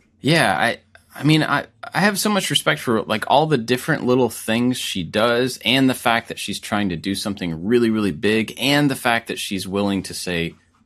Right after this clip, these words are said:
"This is not working. I'm having a hard time," and, like, be really upfront with everybody about it and not try to just gloss over it. I don't know. I think she's super cool. And I, the, the video, like,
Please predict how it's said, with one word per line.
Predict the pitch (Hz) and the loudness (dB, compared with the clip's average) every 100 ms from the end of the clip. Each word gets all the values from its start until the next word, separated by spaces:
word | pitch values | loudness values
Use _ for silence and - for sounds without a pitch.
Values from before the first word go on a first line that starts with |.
| - | -6
"This | 107 - | -4 -2
is | 101 | 0
not | 98 - | 0 0
working. | 87 90 92 87 90 - _ _ _ _ _ | -4 -4 -4 -4 -6 -12 _ _ _ _ _
I'm | 95 101 | 0 2
having | 104 95 | 0 0
a | 87 | -2
hard | 87 82 78 | -2 -4 -4
time," | 85 80 80 76 | -4 -4 -6 -8
and, | 87 | -6
like, | 78 - | -6 -4
be | 104 | -4
really | 92 98 95 87 78 _ _ _ - | -2 -2 0 -2 -4 _ _ _ -4
upfront | 101 - - 92 - | -4 -4 -4 -4 -2
with | 123 123 | -6 -6
everybody | 135 143 143 147 | -4 -6 -4 -4
about | 147 - 71 | -4 -4 -4
it | - | -4
and | 98 | -2
not | 104 | -2
try | - 117 | -2 -4
to | 104 | -4
just | 98 - | -8 -12
gloss | - 73 87 92 | -6 -4 -4 -4
over | 98 107 104 | -4 -4 -4
it. | - _ _ _ _ _ _ _ _ _ _ | -6 _ _ _ _ _ _ _ _ _ _
I | 92 | 0
don't | 80 | 0
know. | 65 - 82 | -4 -8 -6
I | |
think | 82 | -4
she's | - 76 | -4 -6
super | - 78 | -8 -10
cool. | 69 - 65 - - | -12 -12 -12 -14 -10
And | 80 73 - | -6 -6 -6
I, | 87 | -6
the, | - 95 110 - - | -6 0 0 -2 -12
the | 117 107 | -6 2
video, | 123 123 113 104 95 - _ | 4 4 4 4 0 -4 _
like, | 104 92 - | 2 2 0